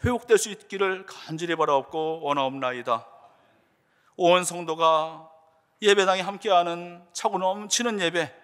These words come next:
살아 숨쉬는 예배로 회복시켜 주시옵소서. 코로나 일구로 인하여 흐트러진 우리의 일상이 회복되고 끊어진 우리의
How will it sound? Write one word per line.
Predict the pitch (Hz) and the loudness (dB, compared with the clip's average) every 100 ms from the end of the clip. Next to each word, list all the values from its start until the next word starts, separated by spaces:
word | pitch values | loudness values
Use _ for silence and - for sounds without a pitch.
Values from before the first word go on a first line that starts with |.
| _ _ _ - _ | _ _ _ -20 _
살아 | - - 180 156 | -6 2 6 6
숨쉬는 | 156 185 190 208 208 196 | 4 -4 -6 -6 -4 -4
예배로 | 185 196 214 214 - - _ _ | -2 2 0 0 -14 -20 _ _
회복시켜 | - 175 - - - 147 135 131 | -4 -4 -4 -8 -2 0 0 -4
주시옵소서. | - 190 190 147 - 127 135 107 - - _ _ _ _ _ _ _ _ | -8 -6 -2 -2 -2 -6 -6 -6 -14 -20 _ _ _ _ _ _ _ _
코로나 | 233 208 190 175 | -2 2 4 4
일구로 | 175 185 175 | 2 -2 -6
인하여 | 165 165 156 156 151 147 | -6 -4 -4 -4 -6 -10
흐트러진 | - - 175 160 156 165 | -16 -8 -6 -6 -8 -12
우리의 | 175 165 151 151 | -10 -6 -4 -4
일상이 | 196 214 214 196 196 185 - - | -6 -4 -4 -4 -6 -12 -14 -6
회복되고 | 196 - 156 131 135 - - _ _ _ _ _ _ _ _ _ _ _ _ _ _ _ _ _ - - - - | -6 -6 -10 -6 -8 -8 -20 _ _ _ _ _ _ _ _ _ _ _ _ _ _ _ _ _ -20 -20 -20 -2
끊어진 | 208 143 131 131 135 151 | 4 4 2 -8 -10 -16
우리의 | 156 147 135 135 131 123 _ | -10 -4 -2 -2 -6 -10 _